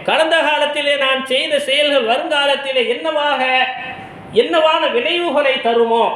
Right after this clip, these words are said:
என்று அவன் கவலைப்படுகிறான். பயமும் கவலையும்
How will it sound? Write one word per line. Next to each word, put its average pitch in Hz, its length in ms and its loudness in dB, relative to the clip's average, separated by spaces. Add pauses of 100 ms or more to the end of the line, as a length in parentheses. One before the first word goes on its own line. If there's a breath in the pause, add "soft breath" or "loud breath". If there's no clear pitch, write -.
(140)
என்று 247 280 2
அவன் 233 240 0
கவலைப்படுகிறான். 202 840 0 (520 loud breath)
பயமும் 330 560 2
கவலையும் 247 680 2